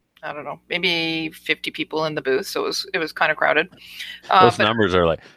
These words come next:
Speaker 2: five or six or fifty, like
Speaker 1: Well, five or six people deep.
Speaker 2: Oh, Jeebus. <laughs>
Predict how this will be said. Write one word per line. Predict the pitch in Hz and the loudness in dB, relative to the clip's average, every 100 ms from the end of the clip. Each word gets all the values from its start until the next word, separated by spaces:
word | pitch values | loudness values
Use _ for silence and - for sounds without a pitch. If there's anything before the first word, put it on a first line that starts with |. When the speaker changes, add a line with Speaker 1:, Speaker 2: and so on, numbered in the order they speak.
| _ | _
Speaker 2:
five | - 107 98 | 2 2 2
or | |
six | 90 107 - | -2 -2 -2
or | 80 | -6
fifty, | - 80 - 71 | -2 -4 -4 -10
like | 69 69 - _ _ _ 302 | -10 -10 -14 _ _ _ 6
Speaker 1:
Well, | 311 294 | 8 8
five | - 302 | 8 8
or | 294 | 6
six | - 269 | -2 -6
people | - 233 208 | -8 -6 -6
deep. | 190 190 247 - - _ _ _ _ _ - | -6 -4 -4 -6 -20 _ _ _ _ _ 2
Speaker 2:
Oh, | 147 127 | 2 2
Jeebus. | - - 160 131 - - | -4 -2 -2 -2 -4 -8
<laughs> | - | -10